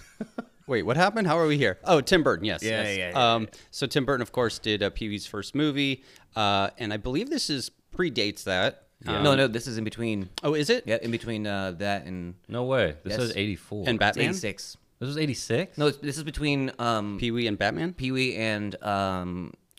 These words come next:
Speaker 1: Frankenweenie?
Speaker 3: uh, no, no, no, in, uh, <laughs> Jesus, uh, Beetlejuice.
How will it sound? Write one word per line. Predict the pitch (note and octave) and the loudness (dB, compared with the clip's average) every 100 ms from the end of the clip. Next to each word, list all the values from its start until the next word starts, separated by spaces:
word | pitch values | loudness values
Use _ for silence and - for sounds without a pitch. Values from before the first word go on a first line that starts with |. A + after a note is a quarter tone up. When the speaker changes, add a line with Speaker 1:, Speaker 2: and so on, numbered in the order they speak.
| - | 0
Speaker 1:
Frankenweenie? | A2+ D#3 D3+ E3 | 0 2 2 4
Speaker 3:
uh, | F3+ | 2
no, | |
no, | F3+ C3 - | 0 -2 -2
no, | D3 | -2
in, | C3 B2+ B2 | 0 -2 0
uh, | B2 B2 A2 - | 2 2 0 -6
<laughs> | - | -14
Jesus, | D#3 C#3 - | -10 -10 -8
uh, | A#2 - B2 A2 G2 - C#3+ | -6 0 2 2 0 -2 2
Beetlejuice. | D#3+ C3 G2 - - | 2 2 -6 -10 -14